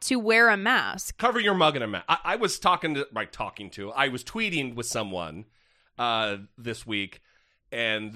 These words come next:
Speaker 2: they were saying something about going back to normal, and I said that, uh, I'll never fly again without wearing a mask.
Speaker 1: Mm-hmm.
Speaker 2: Sick or not,
Speaker 1: Mm-hmm.
Speaker 2: pandemic or not, I'm not flying in a, an airborne test tube of pestilence,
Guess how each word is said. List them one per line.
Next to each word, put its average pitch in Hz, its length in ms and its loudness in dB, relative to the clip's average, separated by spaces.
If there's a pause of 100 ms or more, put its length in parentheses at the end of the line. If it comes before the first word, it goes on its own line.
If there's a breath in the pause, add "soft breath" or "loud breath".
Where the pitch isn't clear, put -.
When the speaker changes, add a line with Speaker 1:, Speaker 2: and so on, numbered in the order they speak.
(100)
Speaker 2:
they 131 160 -2
were 123 140 -4
saying 107 720 -4 (140)
something 131 280 -6
about 123 120 -4
going 131 200 -2
back 123 200 2
to 117 80 -8
normal, 113 400 2
and 104 100 -2
I 110 80 2
said 107 280 -2
that, 107 140 -2 (560)
uh, 101 280 -8 (300)
I'll 170 200 4
never 170 360 2
fly 127 320 4
again 101 340 -4
without 87 240 -8
wearing 76 180 -10
a 71 40 -18
mask. - 440 -20
Speaker 1:
Mm-hmm. 196 280 -8
Speaker 2:
Sick 190 320 0
or 156 100 4
not, 110 500 -4 (160)
Speaker 1:
Mm-hmm. - 60 -2
Speaker 2:
pandemic 151 400 0
or 131 140 -2
not, 110 560 -2 (580)
I'm 165 220 2
not 156 240 2
flying 135 580 0 (300 soft breath)
in 131 120 -2
a, 113 400 0 (380)
an 135 380 -10 (100)
airborne 160 840 4 (920)
test - 320 -4
tube 175 260 0
of - 160 -4
pestilence, 107 880 -2